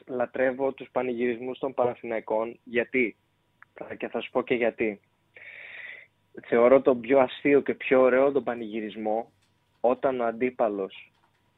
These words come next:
σε έχει ισοπεδώσει και με κάποιο τρόπο καταφέρεις να κερδίσεις εσύ και πανηγυρίζεις, λες και έπαιξες εσύ το total football. Το θυμάμαι χαρακτηριστικά, έκανα ακριβώς, ε, πες το, με αυτογκόλ κιόλας,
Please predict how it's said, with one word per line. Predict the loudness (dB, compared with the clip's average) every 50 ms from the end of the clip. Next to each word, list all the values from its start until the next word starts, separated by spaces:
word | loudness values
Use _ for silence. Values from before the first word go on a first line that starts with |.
| -10 -4
σε | -4 -4
έχει | -2 -2 -4 -4
ισοπεδώσει | -2 -2 -2 -4 -4 -4 -4 -4 -2 0 0 0 -2 -2 -4 -6 -6 -6 -6 _ _ _ _ _ _ _ _ _ -20 _ _
και | -4 -2 -2
με | 0 0
κάποιο | 2 2 2 2 0 -2
τρόπο | 0 0 -2 -2 -2 -4
καταφέρεις | -6 -6 -6 -6 -4 0 2 2 2 0 -4 -12
να | -14 -14
κερδίσεις | -10 -8 -8 -2 0 0 0 0 -2 -6
εσύ | -8 -6 -4 -2 -2 -2 -2 -4 _ _ _ _ _ _ _ _ _ _ -20 _
και | -4 -4 -2
πανηγυρίζεις, | -2 -2 -2 -2 -4 -4 -4 -2 -2 0 0 0 0 0 -2 -2 -2 -4 -8 -6 -2
λες | -2 -2 -2 -2 -2
και | 0 0
έπαιξες | 0 0 -2 -4 -4 -4 -4
εσύ | -4 -2 -2 -2
το | 0 0 0 0
total | -2 -2 -2 -2 -4 -2 -2
football. | -2 -2 0 0 -2 -2 -4 _ _ _ _ _ _ _ _
Το | -4 -4
θυμάμαι | -2 -2 -4 -2 0 0 0 0 0
χαρακτηριστικά, | 0 0 0 0 -2 -4 -4 -6 -6 -6 -8 -6 -2 0 2
έκανα | 2 2 2 0 0 0 0
ακριβώς, | -2 -4 -4 -6 -2 0 0 0 2
ε, | 0 -2 -2 -4 -2 -2
πες | -2 -2 -2
το, | -4 -8 -6
με | -4 -2 -4
αυτογκόλ | -4 -4 -4 -2 -2 -2 2 4 6 6 6 6 2
κιόλας, | -2 -4 -2 -2 -2 -2 -2 -2 -4 -8 _